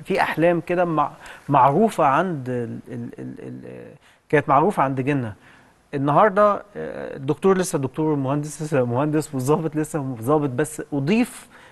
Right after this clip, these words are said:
لهذه الأحلام حاجات كتيرة قوي بقى، اللي هو بقت إيه، آه، الدكتور ما بقاش دكتور وبس، بقى دك-، ممكن يبقى دكتور ومهندس و-،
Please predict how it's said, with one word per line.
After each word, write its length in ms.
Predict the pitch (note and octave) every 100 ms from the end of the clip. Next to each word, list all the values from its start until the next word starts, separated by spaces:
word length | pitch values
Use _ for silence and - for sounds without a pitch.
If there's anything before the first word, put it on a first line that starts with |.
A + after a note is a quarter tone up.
| _ C3+
لهذه 680 | C3 C#3 C3 F3+ E3+ C3+ -
الأحلام 600 | C3 C3 - D3 E3+ F3 - - - _ _ _ _
حاجات 400 | - B2+ C3 E3+
كتيرة 680 | - - D#3+ F3 E3 D#3 C3
قوي 240 | C3 C#3 A2+
بقى، 180 | C3 -
اللي 180 | B2+ A#2+
هو 200 | D3 E3
بقت 340 | D3+ D3 C#3
إيه، 320 | D#3+ D#3+ E3 -
آه، 500 | C#3+ C3+ B2+ B2+ C3+ - - - _ _ C#3
الدكتور 400 | C3 D3+ G3+ G#3
ما 60 |
بقاش 180 | F#3+ F#3
دكتور 300 | E3+ - F#3+
وبس، 360 | E3+ D3 C3+ B2+
بقى 180 | C#3
دك-، 220 | C3 C3 D3+
ممكن 220 | E3 E3+
يبقى 180 | D3+ C3
دكتور 460 | C3 - F3+ E3
ومهندس 640 | C#3+ C#3 D3+ F3 E3
و-، 40 | D#3